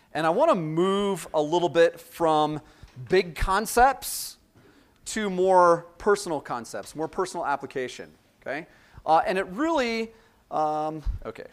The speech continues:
we're gonna abandon that idea. It really happens when we answer, uh, one specific question, okay? In the light of everything that we've talked about so far, okay? Listening to God through Jesus, through his word,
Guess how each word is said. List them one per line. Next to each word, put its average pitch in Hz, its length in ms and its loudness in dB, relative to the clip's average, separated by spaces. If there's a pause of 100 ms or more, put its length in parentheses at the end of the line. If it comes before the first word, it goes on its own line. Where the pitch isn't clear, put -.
(100)
we're 104 140 -16
gonna 80 180 -18
abandon 57 340 -20
that 55 140 -18
idea. 57 260 -20 (1080)
It 175 100 -2
really 220 280 0
happens 175 680 2 (680)
when 175 260 -2
we 165 180 -4
answer, 208 720 0 (200)
uh, 147 220 6
one 175 340 0
specific 180 440 -8
question, 135 360 -2
okay? 185 280 -2
In 180 80 -6
the 151 80 0
light 208 380 4
of 160 180 -6 (100)
everything 214 400 -2
that 196 100 -8
we've 175 120 -8
talked 160 260 0
about 104 260 -10
so 135 160 -6
far, 87 340 -8 (520)
okay? 143 300 -4
Listening 190 440 -4
to 202 120 -10
God 156 380 4 (480)
through 185 180 -4
Jesus, 156 680 -4 (100)
through 139 160 -6
his 196 140 -6
word, 135 380 -4